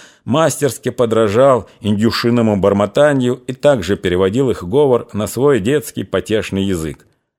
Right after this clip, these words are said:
Он искусно воспроизводил писк обиженного индюшонка, тоненько выговаривая: "Все в сапожках, а я нет, все в сапожках, а я нет". И сейчас же, выкатывая глазенки, сгибал в локтях руки, как старый индюк, ходил боком, бормотал: "Гурр,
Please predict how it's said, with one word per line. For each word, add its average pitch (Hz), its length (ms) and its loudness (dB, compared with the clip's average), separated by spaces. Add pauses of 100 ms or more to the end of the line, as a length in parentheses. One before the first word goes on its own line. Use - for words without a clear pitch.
(240)
Он 156 180 0
искусно 117 460 -4
воспроизводил 101 800 0 (280)
писк - 280 -4
обиженного 104 560 0
индюшонка, 113 640 -2 (240)
тоненько 131 460 2
выговаривая: 104 720 2 (220)
"Все 175 220 0
в - 40 -2
сапожках, - 600 -2
а 107 60 4
я 107 160 2
нет, 143 260 0 (200)
все 156 200 0
в - 40 -2
сапожках, 151 640 0
а 101 60 2
я 101 180 2
нет". 135 300 -2 (540)
И 98 80 -6
сейчас 123 440 2
же, 101 240 -2 (240)
выкатывая 95 600 2
глазенки, 101 720 0 (160)
сгибал 120 460 2
в 107 60 2
локтях 113 500 0
руки, 131 400 -2 (180)
как 117 200 -2
старый 110 380 2
индюк, 107 360 0
ходил 107 400 0
боком, 107 520 0
бормотал: 101 600 2
"Гурр, 113 640 0